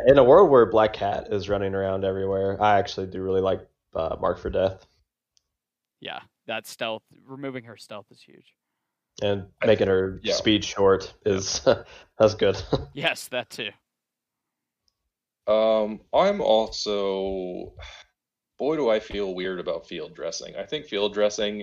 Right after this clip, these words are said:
Speaker 3: is inherently a, I'm on, like,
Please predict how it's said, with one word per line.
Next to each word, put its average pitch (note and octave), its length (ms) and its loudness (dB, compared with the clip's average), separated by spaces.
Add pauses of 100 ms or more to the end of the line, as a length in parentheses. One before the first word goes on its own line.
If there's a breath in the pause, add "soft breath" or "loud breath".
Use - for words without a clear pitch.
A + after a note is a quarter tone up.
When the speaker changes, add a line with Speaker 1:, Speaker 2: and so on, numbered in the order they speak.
Speaker 3:
is F2 500 -8 (460)
inherently F#2+ 1400 -6 (720)
a, F2 1000 -8 (580 soft breath)
I'm G#2 260 -2
on, G#2 380 -4
like, G2+ 220 0